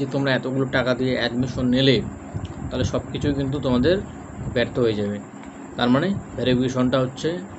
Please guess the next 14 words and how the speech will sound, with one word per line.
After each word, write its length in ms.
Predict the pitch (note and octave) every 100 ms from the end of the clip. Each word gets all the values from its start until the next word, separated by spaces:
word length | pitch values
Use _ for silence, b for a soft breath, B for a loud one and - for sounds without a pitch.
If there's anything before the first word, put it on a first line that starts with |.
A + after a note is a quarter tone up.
| - - - - B2
মেইন 180 | A#2+ B2 A#2+ -
পার্ট 300 | A2+ G#2+ - - - B2+
অ্যাডমিশনের 560 | A2+ B2 B2+ A#2+ A#2 G2+
পর, 160 | A2+ G#2 - - - - - - - - - -
ঠিক 120 | D#3
আছে? 120 | - A#2+ B B B - B2
এবার 200 | B2 C3 B2 - D#3
এই 60 | C#3
ভেরিফিকেশন 640 | C3 C#3+ D#3 E3 D3+ E3 E3+ - - - - - - - - - - -
কবে 180 | C3+ D3
করাবে, 280 | C#3 C#3+ C#3 C#3+
কী 80 | C#3+ B2+
ডকুমেন্টস 400 | B2 A2 B2+ C#3 A#2
লাগবে, 260 | B2+ A#2